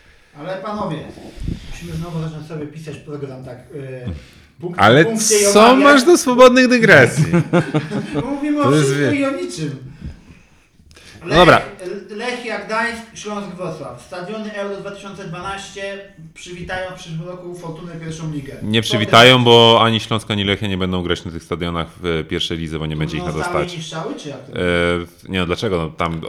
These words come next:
Speaker 2: odbywają
Speaker 3: to
Speaker 2: się
Speaker 3: nie
Speaker 2: inne
Speaker 3: są
Speaker 2: imprezy,
Speaker 3: jakby,
Speaker 2: tak?
Speaker 3: to nie są ich stadiony, tak?
Speaker 2: Mm,
Speaker 3: To nie są
Speaker 2: oczywiście.
Speaker 3: stadiony klubów, tylko to są stadiony miejskie i zarządcą jest jakiś operator, który wynajęty przez miasto, więc tu kwestia jest tego,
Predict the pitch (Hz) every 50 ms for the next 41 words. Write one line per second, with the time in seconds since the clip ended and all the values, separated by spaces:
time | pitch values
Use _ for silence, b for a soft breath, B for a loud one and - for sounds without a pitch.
0 | 95 120 135 147 147 92 92 156 151 151 156 156 151 - 160 151 156 151 156 156
1 | 147 131 123 147 151 151 151 151 151 147 147 - 147 147 147 - 220 - - -
2 | - 120 107 101 104 101 95 101 95 90 - 123 107 85 82 - 120 123 120 120
3 | - 123 110 - 127 120 127 127 123 135 139 131 127 123 131 143 - - 151 143
4 | 151 127 127 131 139 127 - - 131 127 131 127 127 120 123 127 123 113 - -
5 | - 139 143 147 147 B B B B B B B B B - 110 110 117 120 113
6 | 120 127 123 123 131 131 123 127 - - - 123 120 120 120 120 117 95 - 104
7 | 123 117 113 110 113 - - - _ _ - 113 113 110 - 117 - - 143 123
8 | - 120 113 117 113 110 - 120 110 110 110 - 110 107 104 113 113 113 113 113
9 | 113 110 110 120 104 - - 120 107 110 113 104 98 95 - - - 120 127 127
10 | B B B B B B B B B B _ - 107 110 117 113 110 - - -
11 | 92 - - - 117 110 - - 120 117 117 117 117 110 - - 120 113 110 110
12 | 120 120 120 120 120